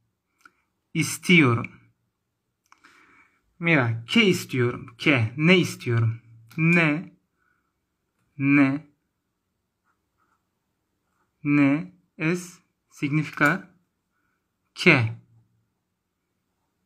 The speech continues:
Que. Ne istiyorum?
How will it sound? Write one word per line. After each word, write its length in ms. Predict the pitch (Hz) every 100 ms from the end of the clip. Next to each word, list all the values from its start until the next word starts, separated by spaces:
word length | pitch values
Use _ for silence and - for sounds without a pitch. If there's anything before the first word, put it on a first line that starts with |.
| _ _ _ _ _
Que. 200 | - 160 - - _ _ _ _ _ _ _ _ _ _ _ _ _ _ _ _ -
Ne 260 | 151 185 214
istiyorum? 720 | 180 - 127 120 127 -